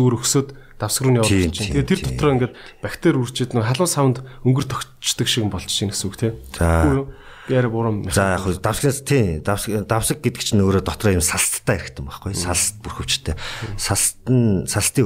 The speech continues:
Speaker 2: өрсөл явагдчихэж байна гэсэн үг.
Speaker 1: Мм.
Speaker 2: Тий.
Speaker 1: Юу, өрсөл
Speaker 2: Өрсөлтөө
Speaker 1: гэдэг
Speaker 2: одоо яваад ивэл тэгэл бас л хавдрал.
Speaker 1: Яа. Өрсөл гэдэг үгийг нэг ойлгохгүй л байгаа юм л та. Яг эмчнэр ингээд өрсөл гэж ярихаар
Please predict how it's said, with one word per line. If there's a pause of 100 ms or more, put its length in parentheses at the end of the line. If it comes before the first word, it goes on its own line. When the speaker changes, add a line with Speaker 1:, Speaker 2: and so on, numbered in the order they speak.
Speaker 2:
өрсөл
явагдчихэж
байна
гэсэн
үг.
Speaker 1:
Мм. (880)
Speaker 2:
Тий. (180)
Speaker 1:
Юу,
өрсөл
Speaker 2:
Өрсөлтөө
Speaker 1:
гэдэг
Speaker 2:
одоо
яваад
ивэл
тэгэл (160)
бас
л
хавдрал. (480)
Speaker 1:
Яа. (720)
Өрсөл
гэдэг
үгийг
нэг (480)
ойлгохгүй
л
байгаа
юм
л
та.
Яг
эмчнэр
ингээд
өрсөл
гэж
ярихаар